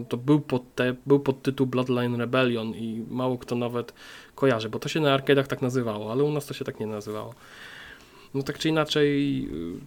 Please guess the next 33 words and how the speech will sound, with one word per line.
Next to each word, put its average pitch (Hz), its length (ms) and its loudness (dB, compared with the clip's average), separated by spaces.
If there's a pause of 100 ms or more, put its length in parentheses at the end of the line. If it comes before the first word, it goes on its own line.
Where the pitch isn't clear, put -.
(260)
no 151 240 2
Tekken 135 380 2
osiem, 147 460 2
tutaj 131 320 -2
wiesz, 117 220 -6
jeszcze 120 200 -6
przy - 180 -6
okazji 117 400 -4
będzie 117 420 -4
Street - 320 -8
Fighter 160 480 0 (220)
nowy, 135 360 2 (260)
który 127 160 -6
też 123 140 -2
będzie 120 200 -4
miał 117 120 0
w - 60 -12
październiku 117 500 -4
beta 110 180 -8
testy. 160 540 -2 (800)
Warto 127 300 -2
sprawdzić, 131 440 -2
bo 127 100 -4
grałem 127 320 2
w - 60 -14
Street - 300 -14
Fightera 123 640 0 (640)
nowego 120 480 -2 (100)
i 110 640 -8 (1400)
no 208 220 2 (500)
całkiem 143 400 2
fajny 107 340 -6
jest. - 280 -18